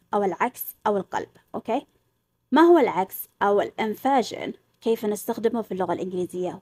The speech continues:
كيف نستخدمه في اللغة الإنجليزية؟ الانفاجن أو العكس يعني إنه تغير ترتيب الكلمات أو تعكسها أو تقلبها،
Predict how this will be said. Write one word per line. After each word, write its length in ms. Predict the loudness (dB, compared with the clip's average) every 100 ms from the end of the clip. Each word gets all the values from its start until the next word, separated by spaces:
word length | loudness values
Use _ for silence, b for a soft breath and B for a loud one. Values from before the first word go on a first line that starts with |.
| _
كيف 340 | -2 0 0 -4
نستخدمه 680 | -8 -6 -6 -2 -4 -2 -6
في 140 | -6
اللغة 220 | -6 -4
الإنجليزية؟ 720 | -4 -4 -6 -8 -8 -12 -12 _ _ _ _ _ _ _ _ _ _ _ _ _ 0
الانفاجن 840 | 0 2 -2 0 2 2 0 -2 -4 _ -2
أو 80 |
العكس 460 | 0 0 -2 -4 -20 _ _ -6
يعني 500 | 2 2 2 -4 -2
إنه 240 | 0 0 -2
تغير 480 | -2 0 2 2 -2
ترتيب 460 | -6 -6 -6 -4
الكلمات 640 | -4 -6 -6 -4 -2 -4 -4
أو 100 | -4
تعكسها 560 | -4 -6 -6 -6 -4 -4
أو 200 | -2 -2
تقلبها، 600 | -4 -4 -6 -8 -14